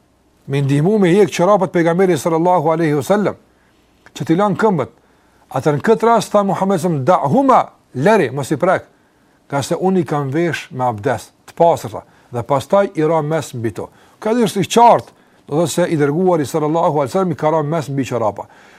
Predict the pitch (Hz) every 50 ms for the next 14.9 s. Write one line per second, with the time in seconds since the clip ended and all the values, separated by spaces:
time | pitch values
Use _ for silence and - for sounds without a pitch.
0 | - - _ 147 127 165 151 - 214 262 285 233 - 240 220 208 185 175 247 233
1 | 208 - 190 180 175 180 170 165 156 143 143 156 160 - - - 156 - 185 180
2 | 160 120 - _ _ _ _ _ - 135 120 - - 170 151 127 - 165 143 -
3 | - 233 233 208 170 - 196 165 151 165 170 151 151 139 143 147 175 240 202 -
4 | 214 202 196 175 160 180 214 226 226 - - _ _ _ _ _ _ - 226 226
5 | 214 208 208 240 190 208 196 196 - 202 202 - - 160 147 131 123 151 147 -
6 | - 220 202 175 180 185 180 202 233 240 - 240 208 220 214 190 170 156 170 180
7 | 190 175 165 139 - - - 123 - - 156 160 175 185 202 208 202 - - -
8 | - - - 127 147 190 180 185 - - 196 190 170 - 196 165 - - 240 226
9 | 175 - 214 170 - 160 156 143 208 262 240 - - - - - _ - 139 147
10 | 156 156 202 220 190 165 180 175 - - 165 - - 160 165 160 - 143 135 135
11 | 135 131 117 113 101 92 - _ - - 269 254 - - 285 262 - - 240 226
12 | 202 - - 247 214 - 208 190 180 208 214 190 - - 123 107 123 139 139 139
13 | 175 220 196 175 196 190 170 190 214 208 - - - - - _ _ _ - -
14 | _ _ - 151 151 - _ - - - 208 214 202 208 202 180 - -